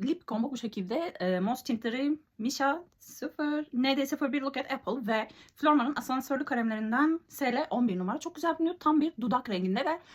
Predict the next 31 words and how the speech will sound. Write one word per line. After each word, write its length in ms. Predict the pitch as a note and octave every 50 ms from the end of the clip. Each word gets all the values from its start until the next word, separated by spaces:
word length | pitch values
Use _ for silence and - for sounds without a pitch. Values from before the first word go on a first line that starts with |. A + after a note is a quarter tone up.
| - - -
e, 180 | - G#3+ G#3+ G3
üzerine 300 | C#4+ D#4 D#4+ D#4 D#4 D4+
ne 120 | F4 F#4+
tür 200 | - D4 B3 G#3+
renk 200 | A3+ A3+ A3+ A3+
kullanırsanız 500 | - C#4+ C4 B3+ C4 B3 - A#3 A#3 -
kullanın, 300 | - C#4+ C#4 C#4+ C#4+ D#4+
sadece 340 | E4 - F#4 F4+ C4+ C4+ G#3+
dudak 200 | B3 A#3+ B3 -
şeklinizi 360 | - G#3+ G#3+ - G#3+ G3 G3+
belirlediği 360 | A#3 A#3+ C4 B3+ C4 B3+ C#4
için 160 | B3+ - C#4+ C#4+
çok 180 | - A#3+ -
konforlu. 460 | - G3 G3 - G#3 F#3 F#3 B3 D4 - - - - - - _ _ -
Bu 100 | C4 C#4
şekilde 400 | B3 A#3 - A#3 G#3 A#3+ C4+ C#4+ C4
bunları 300 | G#3 A#3 A#3 B3 B3 -
kullandım. 440 | - A#3 G#3+ G#3+ G#3 A#3 C4+ D4+
Size 360 | D#4 - - E4 G#3+ G3+ C#4+ C4+
birkaç 280 | B3 A#3+ C4 B3+ -
tane 220 | - F#3+ D#3+ - -
de 120 | - - - - _ -
koyu 160 | - E4+ A#3+
dudak 220 | G#3 D#3+ D#3+ -
kalemi 220 | - E3 D#3+ D#3 D#3
göstereceğim. 580 | C4 D4+ - - D4+ D4+ C#4 D4+ D#4 E4 - - - - - -
Hem 260 | - E4+ F4 F#4 F4+
Golden 360 | - - C4+ C4 C4+ C4 C4+
Rose'un 260 | C4+ C4+ B3 C4+ C#4 C#4
hem 220 | - C#4 C4 B3+
Flormar'ın, 600 | - - F#3 G3 B3+ C4 C4+ C#4 C#4 C#4+ C#4+